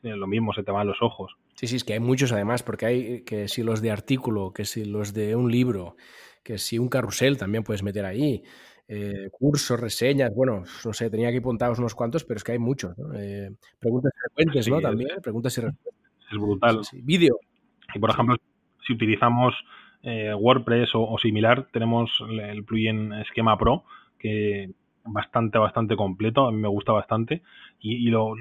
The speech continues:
Speaker 1: sobre todo porque es súper sencillo, ¿no? Que puedes aplicar una categoría entera,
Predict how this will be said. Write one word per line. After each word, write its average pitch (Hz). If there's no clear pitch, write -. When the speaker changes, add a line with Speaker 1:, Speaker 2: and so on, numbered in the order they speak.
Speaker 1:
sobre 117
todo 123
porque 117
es -
súper 117
sencillo, 110
¿no? 151
Que 113
puedes 113
aplicar 117
una 117
categoría 110
entera, 110